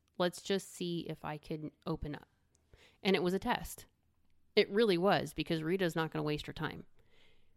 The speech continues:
And it was, "Here's the,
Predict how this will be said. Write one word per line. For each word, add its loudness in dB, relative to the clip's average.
And 0
it 0
was, -2
"Here's 0
the, 0